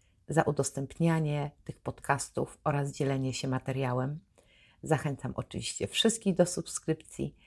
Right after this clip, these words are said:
zostawienia łapki w górze oraz do komentowania. Oczywiście zainteresowanych do współpracy indywidualnych serdecznie zapraszam na konsultacje, nie tylko w temacie relacji trudnych, toksycznych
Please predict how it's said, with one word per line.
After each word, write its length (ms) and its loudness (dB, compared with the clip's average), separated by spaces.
zostawienia 680 2
łapki 480 -2
w 60 -8
górze 440 -2
oraz 300 0
do 120 0
komentowania. 840 -2
Oczywiście 420 2
zainteresowanych 800 6
do 100 2
współpracy 520 0
indywidualnych 800 6
serdecznie 720 4
zapraszam 720 2
na 100 2
konsultacje, 800 -2
nie 140 -4
tylko 240 4
w 60 -10
temacie 560 2
relacji 460 2
trudnych, 440 -2
toksycznych 800 -6